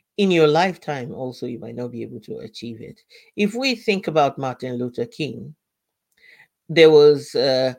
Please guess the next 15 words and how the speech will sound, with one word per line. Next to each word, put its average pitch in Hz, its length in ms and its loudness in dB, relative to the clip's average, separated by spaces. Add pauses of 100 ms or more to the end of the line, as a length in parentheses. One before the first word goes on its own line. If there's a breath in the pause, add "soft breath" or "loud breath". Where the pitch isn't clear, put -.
Rosa 165 380 -2
Parks, - 560 -6 (520)
who 185 380 -4 (560)
did 151 280 0
that 147 260 2
rebellion 131 640 -4 (220)
that 143 240 -4
gave 165 260 4
him 147 260 -4
the - 120 -2
opportunity 139 680 -10
to 135 120 -10
have 131 220 -6
a 120 60 -8
platform. - 760 -10